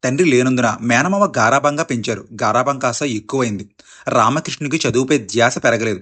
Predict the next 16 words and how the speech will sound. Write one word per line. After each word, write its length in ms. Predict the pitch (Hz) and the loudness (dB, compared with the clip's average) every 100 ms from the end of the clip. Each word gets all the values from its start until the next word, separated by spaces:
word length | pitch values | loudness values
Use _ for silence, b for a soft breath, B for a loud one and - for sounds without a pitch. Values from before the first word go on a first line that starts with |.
| - | -4
ఎప్పుడూ 320 | 147 135 196 | -2 0 0
పిల్లలతో 520 | 202 - 139 151 180 | 0 2 2 2 4
ఆడుకుంటూ 460 | 156 117 123 131 123 | 4 2 -2 -4 -4
కాలక్షేపం 600 | 190 113 123 - 143 156 135 | 0 0 0 -2 -4 -4 -4
చేసేవాడు. 420 | 113 113 98 85 _ | -4 -4 -6 -10 _
కాస్త 240 | 170 185 196 | -4 -4 -4
పెద్దయ్యాక 580 | 151 110 143 147 139 135 | -2 2 4 4 4 2
రామకృష్ణుడు 880 | - - 131 156 208 196 - 202 | 0 0 2 2 0 -8 -8 -6
సరిగ్గా 400 | 190 127 127 175 | -4 -4 0 2
ఇంటి 260 | 139 117 185 | 2 0 0
పట్టున 280 | 165 165 165 | 0 0 -2
ఉండడం 460 | 117 120 147 165 | -4 -2 -2 0
మానేశాడు. 420 | 123 117 117 110 - _ B B B | 0 0 -2 -4 -8 _ B B B
వేళకాని 560 | 113 123 139 165 170 151 | 2 4 4 2 0 0
వేళల్లో 400 | 123 123 143 143 | 2 2 2 0
రావడం, 400 | 117 110 117 | 2 0 0